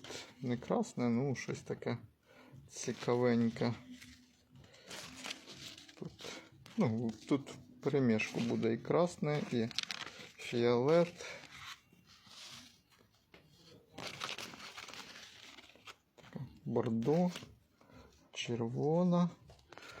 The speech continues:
Є широкі. Ці вже будемо, ну,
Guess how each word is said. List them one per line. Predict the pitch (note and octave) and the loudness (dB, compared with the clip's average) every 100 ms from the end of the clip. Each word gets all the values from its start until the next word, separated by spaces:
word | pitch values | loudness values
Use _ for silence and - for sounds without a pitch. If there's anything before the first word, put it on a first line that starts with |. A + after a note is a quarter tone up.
| - - - - - _ | -8 -8 -6 -6 -8 _
Є | B2 A#2+ A#2+ | 0 4 4
широкі. | A2+ - A2+ A2 A2 A#2 B2 - E3 D#3 - - - _ - - - - - - - - E3+ - - - - _ _ _ | 2 2 2 4 4 2 -2 0 0 0 -6 -16 -20 _ -20 -20 -20 -20 -20 -20 -20 -20 -20 -20 -20 -20 -20 _ _ _
Ці | - C3+ B2 | -6 0 2
вже | A#2 A2+ | 4 2
будемо, | G#2+ A2 A2 A2 G#2+ - _ _ _ _ _ _ _ _ | 4 4 6 4 2 -4 _ _ _ _ _ _ _ _
ну, | F#3 A2+ | -4 -4